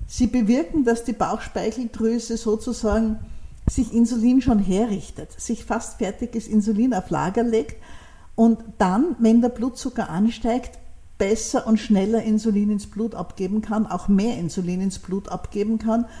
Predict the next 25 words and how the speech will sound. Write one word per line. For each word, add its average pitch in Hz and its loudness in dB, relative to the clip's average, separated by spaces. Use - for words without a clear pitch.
und 214 2
so 214 2
die 233 -2
Zuckerwerte 202 2
zu 233 0
senken 220 2
beziehungsweise 226 2
gar 202 -2
nicht 220 2
so 202 0
hoch 202 2
ansteigen 160 -6
zu - -6
lassen. - -8
Als - -4
zweites 220 2
bewirken 262 2
diese 247 -2
Medikamente, 220 0
dass 196 -6
sich - -6
der 175 -2
Magen 175 -2
langsamer 202 0
entleert. 156 -4